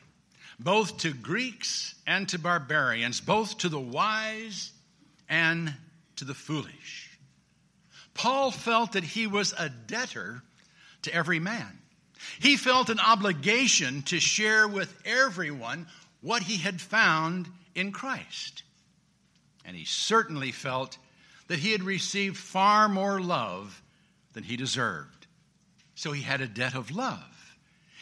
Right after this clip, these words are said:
And he felt obligated to pay it. But how do we do that? How do you pay back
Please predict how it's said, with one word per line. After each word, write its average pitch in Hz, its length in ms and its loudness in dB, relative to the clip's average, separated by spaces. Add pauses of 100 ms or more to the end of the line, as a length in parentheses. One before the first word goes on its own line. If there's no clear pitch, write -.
And 208 120 6
he 226 140 2
felt 226 480 -4
obligated 156 960 -2 (640)
to - 100 -8
pay 294 320 -12
it. - 260 -20 (680)
But 170 80 -16
how 269 180 -6
do 277 80 -6
we 208 120 -4
do 202 300 -4
that? - 500 -4 (680)
How 269 200 6
do 285 60 -4
you 240 160 -2
pay 226 460 -4
back 127 720 -4